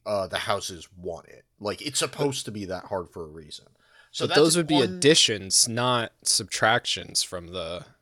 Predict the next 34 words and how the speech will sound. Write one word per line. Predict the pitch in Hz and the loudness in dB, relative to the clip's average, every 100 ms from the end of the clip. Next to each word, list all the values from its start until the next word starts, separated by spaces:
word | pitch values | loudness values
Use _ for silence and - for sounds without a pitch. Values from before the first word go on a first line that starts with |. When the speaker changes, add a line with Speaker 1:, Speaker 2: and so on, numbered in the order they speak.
| _ | _
Speaker 2:
Constitution, | - 92 - - 95 - 71 - 58 | -8 -4 -2 -4 -6 -8 -6 -6 -8
though, | 62 50 | -16 -16
right? | 87 92 87 | -12 -10 -8
Like, | 107 90 - | -8 -8 -2
so | - 90 90 87 | 0 0 -4 -6
Speaker 1:
Right, | 170 110 | -6 -2
well, | 127 | -2
that's | 127 | 2
what | |
Speaker 2:
it's | 131 - | 2 4
Speaker 1:
they're | 151 | 6
Speaker 2:
as | 131 | 4
Speaker 1:
talking | - 151 | 8 8
Speaker 2:
hard | 175 180 | 8 6
Speaker 1:
about. | |
Speaker 2:
to | - - | 4 4
add | 135 151 156 | 6 6 4
to | 143 | -2
the | 135 | -2
Constitution | 135 131 - - 123 135 143 | -2 0 0 -2 -6 -4 -4
as | 120 | -4
it | 113 | -2
is | 117 120 | 0 -2
to | 113 | -2
take | - 123 131 | -2 -2 -2
away | 90 98 123 | -8 -6 -4
from | 147 160 | -4 -4
it. | 160 | -4
Like, | 117 110 | -6 -2
that's | 147 160 | 0 0
a | 120 | -2
little | 101 | -4
fucking | - - 90 101 | -8 -6 -6 -8
ridiculous. | 95 90 92 - 101 110 | -12 -10 -12 -10 -6 -4